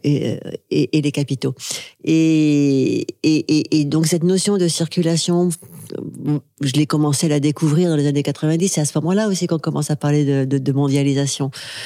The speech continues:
Euh, ensuite, on s'aperçoit que, euh,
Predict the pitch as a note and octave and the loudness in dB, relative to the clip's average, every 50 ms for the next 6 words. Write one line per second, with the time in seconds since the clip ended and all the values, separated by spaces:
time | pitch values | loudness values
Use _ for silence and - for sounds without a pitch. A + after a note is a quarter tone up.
0 | - - - - - - C#3+ C#3 C3 C3 - - C3+ - F#3 D#3+ - D3 - D3+ | -14 -14 -16 -8 -4 -2 0 0 0 0 0 -2 0 0 0 0 0 0 0 0
1 | - D3+ D3 - - F3+ F3+ F#3+ F#3 - - D#3+ D#3+ D#3+ D#3+ D#3 D#3 D3 C#3+ C#3 | 0 -2 -2 -2 -2 -2 -2 -2 -2 -2 0 0 2 2 2 2 2 2 2 2
2 | C3+ C3 C3 | 2 2 0